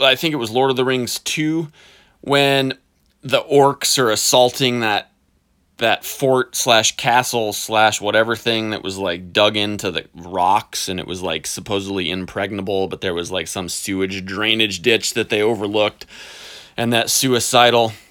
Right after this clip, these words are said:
suicide bomber orc ran in there with a big spiky bomb and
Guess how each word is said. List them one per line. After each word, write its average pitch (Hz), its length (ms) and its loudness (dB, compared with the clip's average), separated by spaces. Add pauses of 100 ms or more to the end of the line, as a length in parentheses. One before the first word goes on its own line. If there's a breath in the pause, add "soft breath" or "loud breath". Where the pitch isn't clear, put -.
(120)
suicide 120 640 0
bomber 110 380 2
orc 107 340 0
ran 107 240 0
in 107 140 0
there 107 180 0
with 104 160 -2
a 104 40 -2
big 104 180 -4
spiky 98 440 -4
bomb 101 400 0
and 90 160 -8